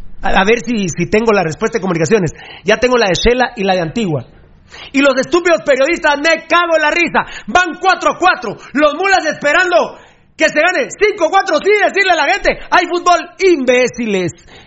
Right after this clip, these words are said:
Imbéciles, malparidos, malnacidos, estúpidos.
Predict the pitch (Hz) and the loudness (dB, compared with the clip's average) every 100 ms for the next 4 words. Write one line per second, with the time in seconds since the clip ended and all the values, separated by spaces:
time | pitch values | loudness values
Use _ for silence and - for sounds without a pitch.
0 | _ 320 330 294 311 302 277 269 240 262 | _ 2 2 2 2 2 -2 -2 0 2
1 | 254 - 247 277 294 262 254 240 240 196 | 0 0 0 0 0 0 0 -2 -2 -2
2 | 277 285 240 240 - 277 339 226 269 233 | 0 0 2 0 0 0 0 0 0 0
3 | 196 - | -2 -8